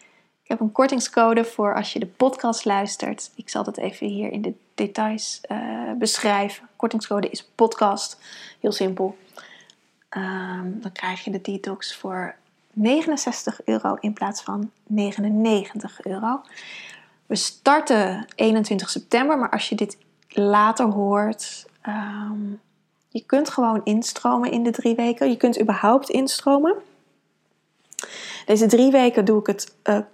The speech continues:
zeg maar collectief. Dus dan star-, we starten dan echt de eenentwintigste en dan gaat het eenentwintig dagen lang.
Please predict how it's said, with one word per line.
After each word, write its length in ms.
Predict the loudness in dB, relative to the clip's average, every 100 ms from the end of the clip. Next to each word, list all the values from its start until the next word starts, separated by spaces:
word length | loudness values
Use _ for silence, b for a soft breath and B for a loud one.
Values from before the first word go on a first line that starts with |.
| -18 -8
zeg 180 | -6
maar 100 | -2
collectief. 680 | 0 0 0 2 2 0 -4
Dus 160 | -4 0
dan 140 | 0
star-, 340 | 0 -2 0 0
we 60 |
starten 400 | 0 0 0 0
dan 180 | -2 -2
echt 280 | 0 0 -2
de 60 | -4
eenentwintigste 800 | -2 -2 -2 -4 -4 -6 -6 -6
en 80 |
dan 80 | -6
gaat 180 | -8 -12
het 120 | -6
eenentwintig 540 | -4 -4 -4 -6 -8 -6
dagen 340 | -6 -4 0
lang. 240 | 2 0